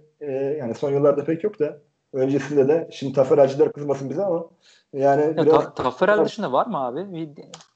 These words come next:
Speaker 2: Di-, Dida var değil mi? Dida da hani
Speaker 1: Marcos,
Speaker 2: öyle, o da böyle çok
Speaker 1: Marcos vardı hatırlarsın.
Speaker 2: Yok
Speaker 1: İşte,
Speaker 2: ya, o da çok böyle
Speaker 1: Brezilya'da.
Speaker 2: şey değildi. Yani
Speaker 1: O
Speaker 2: böyle
Speaker 1: da
Speaker 2: hani
Speaker 1: yok.
Speaker 2: Taferel dışında net bir kaleci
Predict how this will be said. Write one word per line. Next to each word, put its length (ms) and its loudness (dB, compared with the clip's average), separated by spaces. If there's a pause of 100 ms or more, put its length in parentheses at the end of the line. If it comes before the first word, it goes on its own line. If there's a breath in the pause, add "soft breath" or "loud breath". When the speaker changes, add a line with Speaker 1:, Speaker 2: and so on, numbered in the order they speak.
Speaker 2:
Di-, 240 -10
Dida 260 0
var 200 -4
değil 120 -4
mi? 40 -4
Dida 240 -4
da 140 2
hani 180 0
Speaker 1:
Marcos, 160 -6
Speaker 2:
öyle, 120 -4
o 120 -6
da 160 -4
böyle 140 0
çok 160 -6
Speaker 1:
Marcos 160 -12
vardı 280 2
hatırlarsın. 600 -4 (360)
Speaker 2:
Yok 160 -10
Speaker 1:
İşte, 140 -6
Speaker 2:
ya, 100 -2
o 80 -2
da 60 -2
çok 220 -12
böyle 120 -14
Speaker 1:
Brezilya'da. 220 -6
Speaker 2:
şey 220 -6
değildi. 240 -10
Yani 140 -10
Speaker 1:
O 40 -8
Speaker 2:
böyle 120 -2
Speaker 1:
da 60 2
Speaker 2:
hani 60 2
Speaker 1:
yok. 60 0
Speaker 2:
Taferel 380 2
dışında 240 -4
net 240 -2
bir 80 -6
kaleci 480 -4